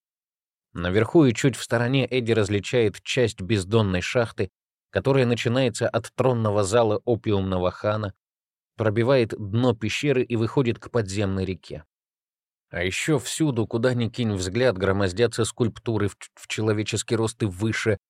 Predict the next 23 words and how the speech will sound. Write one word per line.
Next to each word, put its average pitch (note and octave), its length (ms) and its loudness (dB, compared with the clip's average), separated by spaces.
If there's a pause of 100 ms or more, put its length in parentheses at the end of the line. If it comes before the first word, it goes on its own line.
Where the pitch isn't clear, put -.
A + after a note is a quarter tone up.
(200)
людей, G2 800 -2 (220)
словно G2+ 380 0
окаменевших B2 800 0
в - 40 -18
ходе G#2 300 -2
жестокой F#2+ 640 -4
бойни. D#2+ 520 -4 (400)
Пол G2 180 -2
усыпан G2+ 440 -2
обломками G2+ 580 0
их G2+ 100 -4
конечностей, F#2+ 800 -2
словно F#2+ 380 -2
здесь F#2+ 320 -4
когда-то G2 600 -2
ожили G#2 540 -2 (380)
и G2+ 100 -2
схватились A#2 540 0
в - 60 -10
смертельном A2+ 760 0
бою A2+ 280 2
шахматные A2 680 0
фигуры. F#2 520 -4